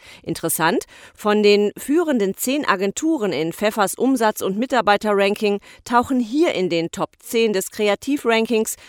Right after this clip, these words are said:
nur Fischer Appelt, Ketchum, Serviceplan und Achtung auf.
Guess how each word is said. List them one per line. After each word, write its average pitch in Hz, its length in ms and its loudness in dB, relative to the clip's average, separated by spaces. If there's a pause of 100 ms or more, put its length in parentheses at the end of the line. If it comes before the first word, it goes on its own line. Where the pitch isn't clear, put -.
(140)
nur 320 240 2
Fischer 202 340 0
Appelt, 202 460 0 (100)
Ketchum, 240 480 -2
Serviceplan 165 800 0
und 330 300 -4
Achtung 151 480 -6
auf. 117 340 -6